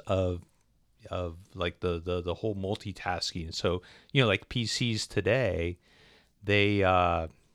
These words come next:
you know, the, they, they provide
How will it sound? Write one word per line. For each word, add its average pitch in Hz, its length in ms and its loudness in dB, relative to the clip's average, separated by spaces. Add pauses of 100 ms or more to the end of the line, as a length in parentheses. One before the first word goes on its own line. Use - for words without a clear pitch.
(180)
you 113 80 -2
know, 80 140 -2 (120)
the, 101 180 0
they, 95 420 0 (340)
they 92 300 -2
provide 92 600 0